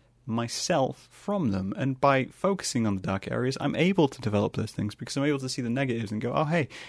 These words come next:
you know, that's a thing which is bad. Maybe I should improve on that if I can," and I will. And I, that, that's, that's what emotional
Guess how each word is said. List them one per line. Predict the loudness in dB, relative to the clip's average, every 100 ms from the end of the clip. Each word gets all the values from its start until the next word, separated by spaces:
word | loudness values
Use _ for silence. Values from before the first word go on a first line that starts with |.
| -20 _
you | -4 2
know, | 2 4
that's | 2 0
a | -2
thing | 0 0
which | 0 -4
is | -4
bad. | 0 0 0 0
Maybe | 2 4
I | 2
should | 2 0
improve | 2 0 0
on | 0 -2
that | -4 -4
if | -6 -6
I |
can," | -6 -6 -4
and | -2
I | -2
will. | 0 0 0
And | -2
I, | -2
that, | -2 -4 -2
that's, | -4 -4 -10 -14 -20 -20 _ _
that's | -6 -6 -8
what | -10 -10 _ -8
emotional | -4 -2 0 0 -2 -2 -4